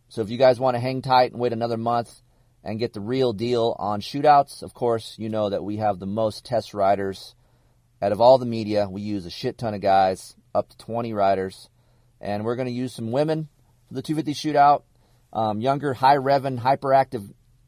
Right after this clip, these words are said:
little young bucks, older vet dudes, and of course the standard issue, um, pro guys, you know,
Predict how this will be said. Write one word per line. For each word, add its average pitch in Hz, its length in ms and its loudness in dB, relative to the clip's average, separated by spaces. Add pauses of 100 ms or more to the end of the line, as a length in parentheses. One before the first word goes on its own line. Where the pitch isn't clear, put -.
(160)
little 127 180 -2
young 139 300 -2
bucks, - 460 4 (400)
older 131 340 4
vet 117 340 2
dudes, 123 600 -4
and 123 120 -6
of 123 100 -8
course 139 260 -2
the 120 60 -14
standard 139 400 -4
issue, 131 480 -4 (640)
um, 117 560 -4 (240)
pro 156 240 0
guys, 101 340 -6
you 107 60 -12
know, 139 200 -4